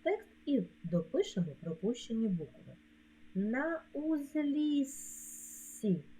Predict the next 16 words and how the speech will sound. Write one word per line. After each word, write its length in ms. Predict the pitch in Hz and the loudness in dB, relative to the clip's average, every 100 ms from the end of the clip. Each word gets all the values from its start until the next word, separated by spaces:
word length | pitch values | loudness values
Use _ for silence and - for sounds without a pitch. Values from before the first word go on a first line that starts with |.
| - - - | -20 -16 2
ми 120 | 175 | 4
вим-, 320 | 165 151 147 160 | 4 0 -2 4
ми 140 | 190 | 6
вимовляємо 720 | 165 143 139 151 202 311 214 175 - | 6 2 -6 -2 2 2 2 -2 -6
подовжений 800 | 151 151 165 262 311 320 330 330 | -4 0 4 4 4 0 2 2
м'який 680 | 202 175 165 - 208 214 233 - | 2 2 0 2 2 2 -2 -12
С. 400 | - - - 196 - - - - - | -20 -16 2 4 4 -4 -20 -20 -6
На 160 | 170 156 | -2 0
письмі 640 | - 143 - 165 208 349 - - | -2 -6 -4 2 4 2 -4 -14
це 160 | - 226 | -4 -2
дві 380 | 202 208 240 196 | -2 2 4 4
букви 560 | 160 160 - 139 156 - 180 | 2 -4 -8 -10 -10 -4 0
С. 340 | 170 - - - - - - - - - - - - | 2 0 -12 -20 -20 -20 -20 -20 -20 -20 -20 -12 -4
Озеро 840 | 156 147 147 185 233 277 359 415 - - - | -2 -2 0 4 4 4 2 0 -8 -20 -4
заросле 1160 | 175 190 165 143 147 175 - - 202 214 302 370 - 185 | 4 4 4 0 -4 -4 -4 -2 4 4 4 -2 -8 -6
зеленим 840 | 170 175 151 156 175 220 233 240 | 2 4 4 2 4 6 4 2